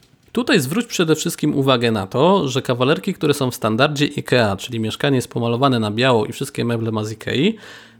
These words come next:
możesz znaleźć na przykład za tysiąc czterysta, tysiąc pięćset złotych. Ale mieszkania, które są zrobione na grubo, na bogato, wcale nie są wynajmowane o tysiąc, dwa tysiące złotych więcej, tylko o kilkaset złotych więcej,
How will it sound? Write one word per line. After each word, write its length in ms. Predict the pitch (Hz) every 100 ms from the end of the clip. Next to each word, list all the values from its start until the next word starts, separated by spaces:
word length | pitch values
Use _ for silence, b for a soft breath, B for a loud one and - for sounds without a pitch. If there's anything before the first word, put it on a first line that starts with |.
| -
możesz 260 | 185 202
znaleźć 440 | 143 147 165 160 -
na 100 | 131
przykład 400 | - 185 165 131
za 100 | 123
tysiąc 300 | 175 156 143
czterysta, 440 | - 139 156 135
tysiąc 340 | 127 - 123
pięćset 320 | - 120 120 113
złotych. 400 | 110 107 - - B B
Ale 160 | - 117
mieszkania, 400 | 127 - 190 202
które 180 | 196 170
są 200 | - 151
zrobione 380 | 135 147 170 135
na 140 | 123
grubo, 340 | 127 185 165
na 100 | 139
bogato, 640 | 123 123 110 98 131 160 190 B B
wcale 320 | - 170 170
nie 160 | 196 262
są 180 | 196
wynajmowane 580 | 151 135 127 120 123 117
o 80 | 123
tysiąc, 340 | - 151 127
dwa 160 | 113 120
tysiące 380 | 123 - 113 117
złotych 320 | 113 110 113
więcej, 360 | 107 101 175 185
tylko 280 | 160 -
o 100 | -
kilkaset 520 | - 180 170 151 - 131
złotych 320 | 131 - 117
więcej, 460 | 113 101 - 190